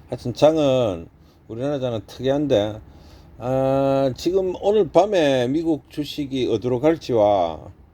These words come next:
그렇게 좋게는 안 보이는데, 미국 주식에 대해서 좋게는 안 보인다는 거. 아, 우리나라 주식이 내일 삼성전자 올라갈지는 모르겠지만,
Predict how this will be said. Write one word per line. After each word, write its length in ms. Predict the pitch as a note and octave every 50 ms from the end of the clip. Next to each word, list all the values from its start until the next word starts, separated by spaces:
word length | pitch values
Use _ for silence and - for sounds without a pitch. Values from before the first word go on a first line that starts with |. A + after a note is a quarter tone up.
| _ - - - - - - - - - - - _ - - - - - - - - -
그렇게 340 | D3 D3+ D3 D3 - - D#3
좋게는 480 | - - D3+ D#3+ - - G#3 F#3+ F3+ D3
안 140 | A2 G2+
보이는데, 760 | G2 A#2 A#2+ B2+ C#3+ D3+ D3 C3+ A2+ F#2 F2 F2 E2 E2 F#2 F#2+ G2
미국 420 | G#2+ A2 D3+ F3 F3+ F3 D#3+ - -
주식에 460 | - D3 C3 - - C3 B2 A#2+ A2+
대해서 320 | B2 A#2 G#2 G2+ G#2 G2
좋게는 420 | - C3 C#3 C#3 - F3 E3 D3+ B2+
안 180 | G#2 F#2+ F#2+
보인다는 720 | F2+ A2 A2+ A#2+ B2 B2 B2 B2+ B2+ C#3 C#3 C3 A2+ G2
거. 400 | F2+ F2 F2 G2 G#2+ A#2+ C3 B2+ - - - - - - - - - - - - - - - - - -
아, 600 | - - G#2 A2 A2 C3+ - - - - G#2 - -
우리나라 400 | - C3 C3 D3 E3 F3+ E3+ D3+
주식이 280 | C3+ C#3+ B2+ C3 C3+ B2+
내일 160 | C3 C3 B2+
삼성전자 520 | - - D3 D3 D#3+ F#3 F#3 E3+ D3+ C#3+
올라갈지는 800 | C#3+ D#3+ F3 E3+ D#3 C3+ A#2+ C3 C3+ C#3 C3+ - - D3+ C#3 A#2+
모르겠지만, 960 | A2+ A2 G#2+ G#2+ G#2+ C3 D3 C#3+ - C3 A#2 A2 A2+ A2 G#2 F#2 E2+ D#2+ D#2